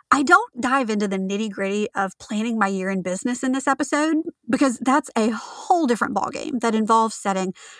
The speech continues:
revenue goals, planning offers, launches, content, and time off, you know, including the maternity leave that I have planned coming up this spring.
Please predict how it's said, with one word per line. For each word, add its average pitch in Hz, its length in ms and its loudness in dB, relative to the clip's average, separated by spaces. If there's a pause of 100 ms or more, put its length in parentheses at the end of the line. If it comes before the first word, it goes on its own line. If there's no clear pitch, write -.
(180)
revenue 277 440 2
goals, 214 520 -2
planning 277 460 0
offers, 208 640 0
launches, 262 760 0 (140)
content, 247 720 -2 (520)
and 214 140 0
time 185 300 0
off, - 420 -6 (160)
you 202 100 -4
know, 175 60 -2
including 220 480 0
the 196 80 2
maternity 202 600 0
leave - 320 -2
that - 100 2
I 202 120 4
have - 220 0
planned - 360 -4
coming 196 260 0
up 190 140 0
this 185 100 -4
spring. 240 520 -2